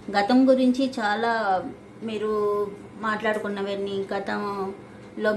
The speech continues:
మీరు ఎలా హ్యా-, హ్యాపీగా ఉన్నారు అవన్నీ తలుచుకొని చాలా ఫీల్ అవుతున్నారు. ఆ విధంగా ఉండాలని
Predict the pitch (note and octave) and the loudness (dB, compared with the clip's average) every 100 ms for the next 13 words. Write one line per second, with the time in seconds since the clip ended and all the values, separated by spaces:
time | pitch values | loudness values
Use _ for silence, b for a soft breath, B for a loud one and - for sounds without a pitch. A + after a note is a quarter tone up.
0 | G3+ F#3+ F#3+ G3 G#3 G3+ F#3 G3 G3 G#3 | 0 0 0 0 0 -2 -2 -2 -2 -2
1 | G3+ F#3+ F#3+ F#3 F3+ F3+ F#3 G3 A#3 A3+ | 0 0 0 -2 0 2 0 -2 -2 -2
2 | G3 G3 - G3 G#3 G3 G3 F#3 F#3 F3+ | -2 -4 -6 -6 -6 -6 -2 0 0 -2
3 | - - - - - G#3+ G3+ F#3 F#3 F3+ | -6 -16 -16 -16 -8 -2 0 0 -2 -2
4 | F3 G3+ C4 - B B B G3+ G#3+ A3 | -2 -4 -8 -12 B B B 0 0 0
5 | A3 G#3+ G#3 G3+ G3+ G#3 G#3 G#3 | 0 0 -2 -2 0 0 0 -4